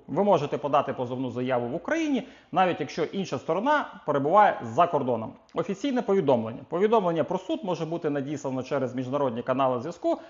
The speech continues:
або консульства. Юридичний супровід. Переважно суд дозволяє розлучитися без присутності іншої сторони, якщо її було належним чином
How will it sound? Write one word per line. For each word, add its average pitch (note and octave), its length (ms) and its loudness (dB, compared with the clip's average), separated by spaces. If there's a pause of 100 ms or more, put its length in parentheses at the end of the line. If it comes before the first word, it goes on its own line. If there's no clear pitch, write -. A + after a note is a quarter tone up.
або E3 200 4
консульства. B2+ 600 0 (160)
Юридичний G3+ 540 -2
супровід. A2+ 440 -4 (600)
Переважно E3 560 10
суд F#3+ 300 -4
дозволяє D#3+ 720 6
розлучитися D#3 680 0
без G#3+ 260 0
присутності G#3 680 -6
іншої F3 300 -6
сторони, B2+ 380 -2
якщо C#3+ 360 -2
її B2+ 200 0
було B2 280 0
належним B2 460 0
чином A3+ 380 -2